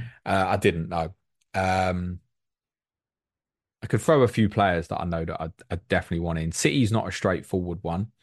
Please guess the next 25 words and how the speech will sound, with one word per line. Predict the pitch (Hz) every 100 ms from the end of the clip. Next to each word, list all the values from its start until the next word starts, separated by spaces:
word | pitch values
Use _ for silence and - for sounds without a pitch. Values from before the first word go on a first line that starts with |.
| _ _ _ _ _ _ _ 92
Uh, | 95 95 95 92
neither's | 92 123 135 113 101
Liverpool, | 104 104 - 135
'cause | 131 95
I |
think, | 98 71 -
you | 90
know, | 65
it | 76
could | - -
be | 82 - _
Van | - 87
Dijk | 85 90 90
or | 90 98
Salah, | - 95 95
for | -
example. | 95 104 104 101
Perhaps | 107 -
depends | 101 101 92
how | 95
many | 87 85
attacking | - 92 - 87
players | 95 90 82
you | 92
pick. | 107 -